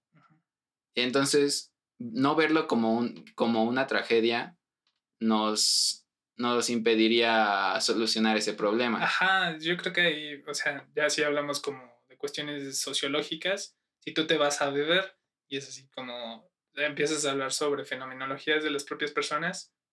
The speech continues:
Speaker 1: y el que aprendes dentro de cada una de esas realidades más complejas de que el ocho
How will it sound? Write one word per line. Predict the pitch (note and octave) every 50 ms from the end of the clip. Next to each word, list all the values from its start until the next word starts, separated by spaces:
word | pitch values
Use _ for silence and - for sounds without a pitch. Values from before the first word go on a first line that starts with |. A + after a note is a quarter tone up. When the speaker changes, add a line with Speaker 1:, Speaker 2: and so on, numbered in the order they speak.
| _ _ _
Speaker 1:
y | D#3+ E3 D3+ D3 C#3+ C#3 C#3 C#3 C#3 C#3 C#3 C#3 C#3 C#3 - _ _
el | - D3 D3 C#3+ -
que | - D#3+
aprendes | F3+ F#3 F3+ - F3+ F#3 F#3+ F#3+ G3 F#3 E3
dentro | E3 D#3 C#3 C#3+ C#3+ C#3
de | C#3+ C#3+
cada | - - D#3+ F3 F3+ F3 E3
una | E3 E3 E3+ E3
de | D#3 D3+
esas | D3 - D#3 D3+ D3 -
realidades | - C#3+ C#3 C3+ C3+ C3+ C#3 D3 C#3+ - - - _ _ _
más | D#3 D3+ D3+ C#3+ -
complejas | - - - - C#3 C#3+ C3+ - D3+ D3 D3
de | C#3+ C3+
que | - -
el | C#3 C#3
ocho | C#3+ C#3+ C#3+ - D#3